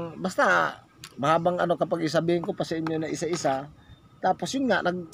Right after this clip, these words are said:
nagtatanim na rin ako ng halaman kasi sa amin pa lang, may alam na ako sa tungkol sa halaman. Ah, dito rin ako na,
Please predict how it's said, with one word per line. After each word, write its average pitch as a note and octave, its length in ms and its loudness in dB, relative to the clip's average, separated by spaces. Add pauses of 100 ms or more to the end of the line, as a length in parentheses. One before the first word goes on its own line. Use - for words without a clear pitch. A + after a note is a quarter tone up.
nagtatanim A3+ 560 2
na F3+ 160 6
rin E3+ 80 0
ako D#3+ 80 0
ng E3 160 0
halaman F#3 400 2
kasi F3+ 240 -2
sa F#3+ 160 4
amin G3 160 0
pa G3 80 2
lang, D3+ 400 0 (160)
may D#3+ 160 -2
alam F#3 240 4
na E3+ 160 2
ako - 160 -4
sa D#3 160 0
tungkol C#3+ 240 -4
sa C#3+ 160 0
halaman. C3+ 320 -4 (1500)
Ah, D3 240 4
dito E3 240 2
rin G3 160 4
ako G3 240 2
na, F#3+ 160 4